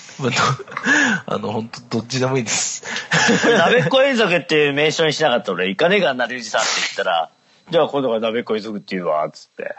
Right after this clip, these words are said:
Speaker 1: うん。
Speaker 2: 言って、にゃんまりとかに言ってくれたんだけど、でも、未だにな-、鍋っこ遠足だよね、あの、芋煮会だから。
Speaker 1: あの、
Speaker 2: うん。
Speaker 1: やっぱ、
Speaker 2: 俺、
Speaker 1: うん。根付いてる。
Speaker 2: タイトル、タイトル大事だから。タイトル大事。
Speaker 1: しっくりこない。
Speaker 2: タイトル大事。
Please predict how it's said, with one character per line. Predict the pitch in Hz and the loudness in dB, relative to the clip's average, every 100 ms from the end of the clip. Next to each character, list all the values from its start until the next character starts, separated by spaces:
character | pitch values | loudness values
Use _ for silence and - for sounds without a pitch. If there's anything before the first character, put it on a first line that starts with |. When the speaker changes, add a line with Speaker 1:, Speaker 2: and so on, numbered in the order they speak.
| - | -12
Speaker 1:
う | 82 | -12
ん。 | 82 78 _ 82 | -12 -16 _ -8
Speaker 2:
言 | 90 | -4
っ | |
て、 | 110 101 | -2 0
に | 98 | 2
ゃ | 104 | 2
ん | |
ま | 98 | 0
り | 95 | 0
と | 85 | -2
か | 80 | -2
に | 76 - - - - | -4 -10 -14 -16 -8
言 | 87 | -8
っ | |
て | - 95 | -2 0
く | 87 | 0
れ | |
た | 85 82 | 0 0
ん | |
だ | 80 | 0
け | |
ど、 | 78 | 0
で | 95 | 0
も、 | 101 85 - - - | 2 0 -4 -12 -2
未 | 147 165 | 2 4
だ | 143 | 2
に | 135 | 2
な-、 | 123 120 | 2 2
鍋 | 120 117 | 2 0
っ | 120 | -2
こ | 107 | -4
遠 | 95 | -6
足 | 92 73 | -8 -6
だ | 73 80 | -2 -2
よ | |
ね、 | 80 80 76 82 78 | -2 -4 -4 -4 -2
あ | 78 | -2
の、 | 80 | -2
芋 | 104 113 | -2 0
煮 | 113 | 0
会 | 98 92 87 | 0 0 0
だ | 73 | -2
か | 71 - - _ _ _ _ _ _ _ - | -2 -6 -10 _ _ _ _ _ _ _ -14
ら。 | 113 | -12
Speaker 1:
あ | |
の、 | - | -8
Speaker 2:
う | 90 98 85 64 85 | -4 -2 -2 -2 -4
ん。 | |
Speaker 1:
や | 104 | -6
っ | |
ぱ、 | 87 - - | -8 -8 0
Speaker 2:
俺、 | 143 156 - _ _ _ - - _ _ | 2 2 -4 _ _ _ -18 -18 _ _
Speaker 1:
う | 107 | -20
ん。 | 87 78 _ _ _ | -20 -20 _ _ _
根 | 131 131 | -10 -8
付 | 143 | -4
い | |
て | 160 | -2
る。 | |
Speaker 2:
タ | |
イ | 165 | 0
ト | 160 | 0
ル、 | - _ _ _ - - | -2 _ _ _ -20 -6
タ | 190 196 | 0 0
イ | |
ト | 185 | 0
ル | 143 | 0
大 | 127 113 | 0 -2
事 | |
だ | 101 | -8
か | - | -10
ら。 | - | -14
タ | - 92 | -8 -6
イ | |
ト | - | -6
ル | 82 | -8
大 | 80 80 | -6 -8
事。 | - | -10
Speaker 1:
し | |
っ | |
く | - | -20
り | |
こ | |
な | |
い。 | _ _ _ - | _ _ _ -4
Speaker 2:
タ | 117 | -2
イ | 110 | -2
ト | 98 | -4
ル | |
大 | 85 80 | -2 -4
事。 | 69 | -6